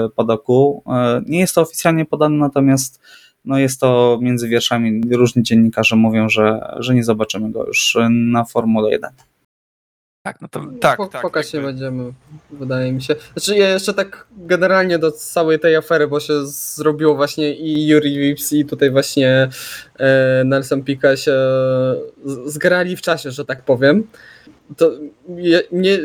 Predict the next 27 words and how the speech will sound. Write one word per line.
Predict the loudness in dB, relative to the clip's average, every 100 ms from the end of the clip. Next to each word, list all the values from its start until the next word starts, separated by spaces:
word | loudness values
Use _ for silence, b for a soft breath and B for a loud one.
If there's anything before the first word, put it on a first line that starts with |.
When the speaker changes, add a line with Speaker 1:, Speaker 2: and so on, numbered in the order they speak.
| -2
Speaker 3:
ja | -2 -2
się | -4
wczoraj | -2 0 0
nad | -2 -4
tym | -8
zacząłem | -8 -4 -2
zastanawiać | -2 -4 -2 2 2 0 -4
i | -8 0
jedna | 0 2 0 2 0 -2 -4
rzecz | -2 -2 -2
mi | 0 0
po | -2 -6
prostu | -4 -4 -2
mia-, | 0 2 0
miaży | 0 0 0 2 2 2 -2 -4 -4 -6 -8 -12 -18 -20 _
wyobrażenie, | -10 -2 0 0 0 0 -2
że |
takie, | -6 -6 -6 b b b b _ _ _
też | -4 -2
nie | 2 2
od | 2 -4
dzisiaj | -6 -8 -6 -6 -4 -4 -6 -12 _ _ _ -14
za | -8 -2 0 2 2 0 -2
wypowiedzenie | -8 -10 -8 -2 -2 -2 -6
takich | -10 -14 -18
słów | -18 -12 -6 -6 -8 -20 _ _ _
są | -12 -8 -6